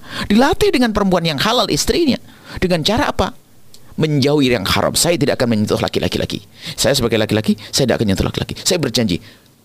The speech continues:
berkala. Ini namanya syahwat bangkit. Di saat bangkit dialir-, dialurkan kepada yang sang wanita, istrinya.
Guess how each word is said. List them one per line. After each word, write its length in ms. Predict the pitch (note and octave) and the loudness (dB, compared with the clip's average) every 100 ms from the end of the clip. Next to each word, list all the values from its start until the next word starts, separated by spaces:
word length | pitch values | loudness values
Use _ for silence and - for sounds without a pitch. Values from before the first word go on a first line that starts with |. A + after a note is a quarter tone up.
| _ - | _ -6
berkala. 480 | - - E2 D#2+ - _ - | -4 -2 -2 -2 -6 _ -6
Ini 80 | C3+ | -2
namanya 240 | A#2+ A2+ | 2 2
syahwat 320 | - F#2+ G2+ - - - - | 2 0 0 -2 -12 -16 -4
bangkit. 400 | F2 - - - _ - | -4 -2 -6 -8 _ -6
Di 160 | - | 0
saat 160 | D3+ D3+ | 2 2
bangkit 320 | F3 G3+ G#3+ | 0 -2 -2
dialir-, 480 | C3+ A2 A#2 G2 - | 0 0 0 0 -2
dialurkan 520 | - - G2+ G#3 F3 B2 | -2 0 0 0 0 0
kepada 160 | A2+ | 0
yang 160 | D#3+ G#3+ - _ - | 0 -2 -6 _ -6
sang 160 | - F3+ | -2 0
wanita, 480 | F#3+ A3 - D3 - _ _ _ - _ _ - | 2 2 0 -4 -10 _ _ _ -20 _ _ -8
istrinya. 480 | - - F#3+ F#3 D3 | -4 -2 0 2 0